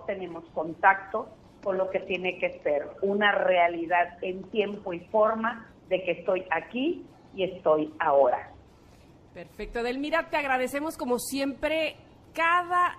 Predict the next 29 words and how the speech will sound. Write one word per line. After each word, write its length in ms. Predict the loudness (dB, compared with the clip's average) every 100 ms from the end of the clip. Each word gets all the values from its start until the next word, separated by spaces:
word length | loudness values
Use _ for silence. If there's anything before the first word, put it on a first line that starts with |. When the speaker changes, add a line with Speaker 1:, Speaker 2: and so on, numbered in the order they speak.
| -8
Speaker 2:
lunes, 580 | -6 -4 -4 -4 -6 -8
Hot 360 | -2 0 0 -2
Monday, 560 | -2 -2 -2 -2 -4 -4
no 220 | -6 -4
puede 200 | -4 -4
faltar, 460 | -2 -4 0 -2 0
y 80 |
menos 340 | -2 -2 -2 -4
en 100 | -6
este 140 | -4
dos 120 | -4 -4
mil 140 | -2
veintiuno. 440 | 0 0 -2 -4
Te 60 | -4
agradecemos 560 | -2 -2 -2 -4 -6 -6
y 60 |
te 80 | -4
mandamos 360 | -4 -4 -6 -4
un 120 | -2
abrazo. 500 | 0 0 0 -4 -10 -16 -20 _ -20 -20 -2
Speaker 1:
Igualmente, 680 | 6 8 8 6 4 4 4
y 120 | 4
a 160 | 4 4
todo 120 | 2
nuestro 300 | 2 2 4
público, 420 | 4 4 4 2
quien 220 | 2 0 2
desee 460 | -2 -2 -4 -2
seguirme 640 | -6 -6 -4 -4 -4 -6